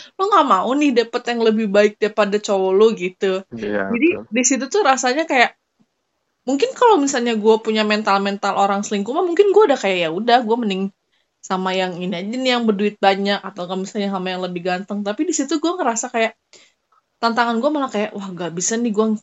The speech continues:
Speaker 1: Kalau ego gue, ego gue pengennya gue sama yang lebih ganteng, lebih kaya ya kan?
Speaker 2: Pastilah, iya, pastilah.
Speaker 1: Ya gila kali, gue udah capek-capek cari duit, siapa sih yang mau susah, kasarannya gitu kan?
Speaker 2: Betul, betul,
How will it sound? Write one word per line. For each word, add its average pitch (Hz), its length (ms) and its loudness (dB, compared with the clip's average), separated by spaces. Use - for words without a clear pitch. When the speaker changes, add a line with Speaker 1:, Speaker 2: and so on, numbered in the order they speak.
Speaker 1:
Kalau 262 160 4
ego 269 180 6
gue, 311 180 8
ego 240 160 0
gue 240 160 4
pengennya 254 360 -4
gue 427 120 0
sama 262 260 -4
yang 208 120 -4
lebih 185 200 -8
ganteng, 208 300 -2
lebih 208 180 -4
kaya 202 220 4
ya 185 80 6
kan? 185 180 2
Speaker 2:
Pastilah, 98 460 -8
iya, 101 120 0
pastilah. 92 440 -6
Speaker 1:
Ya 240 80 6
gila 226 380 6
kali, 294 160 6
gue 311 100 6
udah 269 180 6
capek-capek 240 920 4
cari 233 220 2
duit, 247 420 0
siapa 466 340 2
sih 226 120 4
yang 262 120 4
mau 240 140 0
susah, 240 320 -2
kasarannya 214 440 2
gitu 220 220 -4
kan? 185 160 0
Speaker 2:
Betul, 101 340 0
betul, 101 120 0